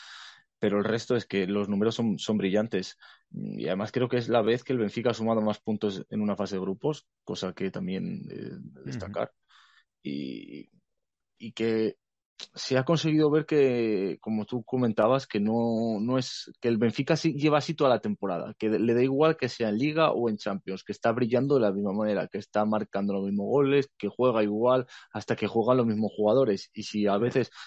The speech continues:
Speaker 1: Roger Smith hace un cambio, ese futbolista también le sigue rin-, rindiendo.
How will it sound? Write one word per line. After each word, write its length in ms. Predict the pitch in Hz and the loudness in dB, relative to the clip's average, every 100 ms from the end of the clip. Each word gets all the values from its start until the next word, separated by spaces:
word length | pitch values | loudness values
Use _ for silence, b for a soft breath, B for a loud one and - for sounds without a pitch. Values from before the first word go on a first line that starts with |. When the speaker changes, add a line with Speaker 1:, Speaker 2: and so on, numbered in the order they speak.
| - | -6
Speaker 1:
Roger 260 | 113 120 123 | 2 4 4
Smith 160 | 135 | 4
hace 200 | 113 - | 2 2
un 80 | 127 | -2
cambio, 460 | 127 135 135 151 120 | 2 0 2 0 0
ese 160 | 117 | -4
futbolista 480 | 120 123 113 104 117 | -8 -2 0 0 0
también 240 | 104 101 | 0 2
le 80 | 104 | 0
sigue 200 | - 101 | -2 -2
rin-, 380 | 101 101 101 101 - | -2 -2 -4 -8 -10
rindiendo. 580 | - 101 98 110 92 78 | -6 -4 -2 -2 -2 -6